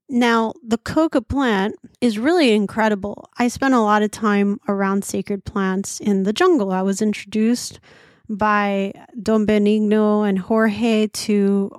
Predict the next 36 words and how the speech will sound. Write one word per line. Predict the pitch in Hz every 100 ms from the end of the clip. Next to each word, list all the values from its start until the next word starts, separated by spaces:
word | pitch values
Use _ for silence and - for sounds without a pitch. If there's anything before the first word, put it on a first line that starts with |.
| _ -
uh, | 190 190
the | - 233 208 196 - - _ -
sacred | - 233 220 220
ayahuasca | 208 202 202 294 - - 208
plant. | 220 202 277 - _ -
And | 208 202
I, | 202 214 214 -
I, | 202 202 -
I | 285 208 190 190 190 -
got | 220 220
to | -
know | 220 208
her, | 208 247 302 240 240 - -
and | -
I | 202
got | 196 214
to | - 226
know | 208 202 196 202 - _ _ _ _
that | 202 220 220
particular | 226 208 220 208 202
sacred | 202 202 190 190
plant. | - 208 208
I, | 208
I | - 226 226
also | 240 285 285
got | 233 214 214
to | -
know | 214 208 208 -
Chirisanango | - 226 208 214 214 214 233 277 208 196 190
by | 208 202 208 - - _
Maestro | 214 208 208 208 - 208 190
Gardel, | 208 202 247 262 208
who | -
introduced | 202 190 202 202 202 -
me | 208 202 208
to, | - 208 202